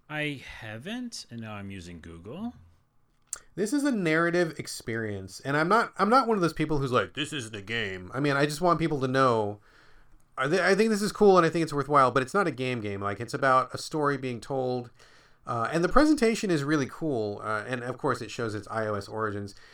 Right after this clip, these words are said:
Speaker 2: You go to the screen, and I played this on the Switch. Some stuff comes up on the screen, and then you have to, like, swipe it off the screen as if you're kind of, like, erasing it, and that erase mechanic, like, using your finger, um, progresses the game, 'cause you're, like,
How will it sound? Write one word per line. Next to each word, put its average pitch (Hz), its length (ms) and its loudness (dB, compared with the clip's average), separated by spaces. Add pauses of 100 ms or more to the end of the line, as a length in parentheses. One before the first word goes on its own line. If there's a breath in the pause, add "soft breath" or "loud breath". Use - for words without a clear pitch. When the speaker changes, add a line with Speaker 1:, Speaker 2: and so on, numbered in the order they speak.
(160 loud breath)
Speaker 2:
You 151 200 4
go 170 260 6
to 214 60 2
the 214 100 -2
screen, 131 400 -2
and 123 100 2
I 123 60 0
played 127 180 -2
this 123 140 -8
on 131 80 -2
the 131 60 -8
Switch. 101 400 -6 (300 soft breath)
Some 165 280 2
stuff 190 260 0
comes 175 160 -2
up 175 140 0
on 185 60 0
the 175 60 -2
screen, 127 260 -4
and 127 60 -2
then 127 100 -4
you 127 80 -6
have 151 160 0
to, 151 60 -8
like, 139 180 0
swipe 147 520 -2
it 131 160 -2
off 120 220 0
the 110 60 -10
screen 104 360 -8
as 104 100 -4
if 120 160 -8
you're 120 140 -4
kind 117 180 -2
of, 107 60 -4
like, 104 180 -4
erasing 110 460 -8
it, 208 200 -4
and 123 140 -6
that 135 300 -4
erase 131 380 -4
mechanic, 104 580 -8
like, 117 160 -4
using 127 160 -6
your 104 80 -6
finger, 98 480 -6 (480 soft breath)
um, 123 220 2
progresses 127 560 0
the 113 80 -8
game, 110 340 -4
'cause 107 160 -8
you're, 113 80 -4
like, 113 240 -2